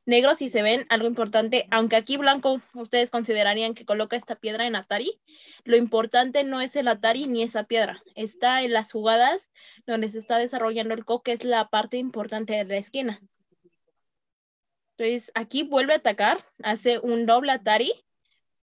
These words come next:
este, aunque esta es para presionar principalmente a las gru-, al grupo de blanco, ya que en esta zona,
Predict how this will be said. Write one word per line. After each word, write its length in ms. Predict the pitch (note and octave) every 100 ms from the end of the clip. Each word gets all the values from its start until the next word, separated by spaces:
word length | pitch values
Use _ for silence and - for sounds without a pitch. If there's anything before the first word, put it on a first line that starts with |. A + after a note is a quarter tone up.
| _ _ _ _ _ F#3+ _ G3+ _ G3 _ _ -
este, 720 | G#3+ G#3 - G3+ G3 F#3 _ _ -
aunque 600 | G#3+ A#3 A#3+ C4+ D4+ A4+ -
esta 600 | A#3+ B3+ - C4+ C4+ C4+
es 200 | B3+ B3+
para 280 | - B3+ A3+
presionar 400 | G#3 G#3 G#3+ A#3
principalmente 920 | C4+ C4+ A#3+ G#3+ A3+ A#3 A#3+ A#3 B3+ A4 _ _ _ _ -
a 120 | A3+
las 220 | G#3 G#3
gru-, 260 | A#3 A3+ - -
al 180 | A3+ G#3+
grupo 240 | A3 C4+
de 120 | B3+
blanco, 420 | G#3+ G#3+ A3+ E4+ - _ _ _ _ _ _ _ _ _ _ _ - _ _ - - - -
ya 280 | B3 A#3 B3+
que 320 | C4+ C4+ C#4
en 220 | - A3+ A#3+
esta 320 | C#4+ F4 E4+
zona, 360 | F4+ D#4+ C#4